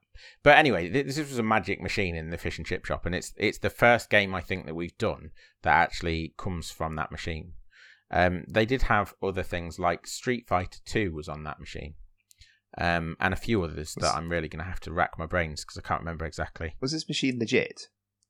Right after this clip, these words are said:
Speaker 1: Yeah, it was a, it was a proper machine. They, they do actually exist, and they do have a name, and I haven't, I, that would have been an interesting thing to find out about, wouldn't it? The way those work. But yeah, they were real. It was pre sort of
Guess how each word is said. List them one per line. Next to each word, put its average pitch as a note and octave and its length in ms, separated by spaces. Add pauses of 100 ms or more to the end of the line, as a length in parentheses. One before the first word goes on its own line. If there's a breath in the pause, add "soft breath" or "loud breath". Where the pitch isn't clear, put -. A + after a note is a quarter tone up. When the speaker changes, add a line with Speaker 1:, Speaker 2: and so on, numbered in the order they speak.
(920)
Speaker 1:
Yeah, D3 280
it E2+ 100
was F#2 180
a, G#2+ 280
it A2 60
was G#2+ 160
a A2+ 80
proper - 260
machine. F#2 260 (280 loud breath)
They, C#3 180
they C#3+ 240
do F3+ 180
actually A#2+ 300
exist, A#2 420
and F#2+ 160
they G2 180
do A2 200
have G2+ 160
a G#2 40
name, G2+ 280
and F2 80
I F#2 80
haven't, F#2+ 480
I, F#2 180
that G2+ 160
would G2 140
have F#2 80
been F#2 160
an F2+ 80
interesting F2 480
thing F2+ 220
to - 80
find F2+ 260
out G#2 200
about, E2 240
wouldn't F2 220
it? - 180
The F2+ 140
way E2 240
those D#2+ 320
work. F2+ 340
But - 160
yeah, G2 260
they F2+ 120
were F#2+ 320
real. E2+ 540 (120)
It A#2 120
was B2 180 (140)
pre C3+ 840 (280)
sort - 360
of F2+ 140